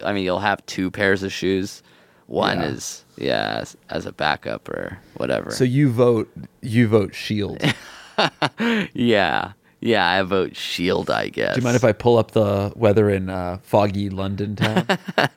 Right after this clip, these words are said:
Speaker 1: Uh, right now?
Speaker 2: Yeah. I'll just see how good this advice is of yours. I mean, fifty-nine, yeah, it's, it's low enough. It's low enough.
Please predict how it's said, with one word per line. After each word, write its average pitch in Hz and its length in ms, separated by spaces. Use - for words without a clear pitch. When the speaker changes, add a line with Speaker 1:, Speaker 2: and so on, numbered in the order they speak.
Speaker 1:
Uh, 117 600
right 113 240
now? 110 220
Speaker 2:
Yeah. 139 440
I'll 117 120
just - 520
see 98 640
how 101 560
good 98 260
this 98 220
advice 95 500
is 92 480
of - 220
yours. 87 500
I 131 60
mean, 147 160
fifty-nine, 131 760
yeah, 180 360
it's, - 180
it's 214 180
low 127 320
enough. - 560
It's 170 240
low 117 260
enough. 78 460